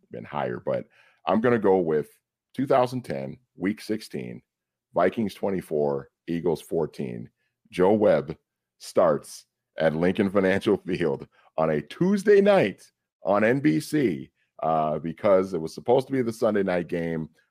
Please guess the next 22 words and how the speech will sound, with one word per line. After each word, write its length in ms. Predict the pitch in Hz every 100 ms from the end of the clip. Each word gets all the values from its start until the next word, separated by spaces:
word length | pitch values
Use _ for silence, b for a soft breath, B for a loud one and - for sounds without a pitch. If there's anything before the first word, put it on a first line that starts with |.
| -
Uh, 160 | 67
there 100 | 69
was 140 | 69 71
a 20 |
blizzard 580 | 67 123 120 117 107 113 _ _ -
in 180 | 87
the, 240 | 82 80 78
uh, 160 | 76
in 160 | 65 78
the 80 | 76
northeastern 640 | 78 76 98 87 - 85
United 380 | 76 71 71 73
States. 580 | - 117 104 - - - _
Philadelphia 500 | - 73 92 87 95
got 160 | 76 73
hit 180 | 82 71
really 200 | 73 69
hard. 380 | 71 87 85 76
The 60 |
game 240 | 69 73 69
got 220 | 65 -
pushed 360 | 80 76 -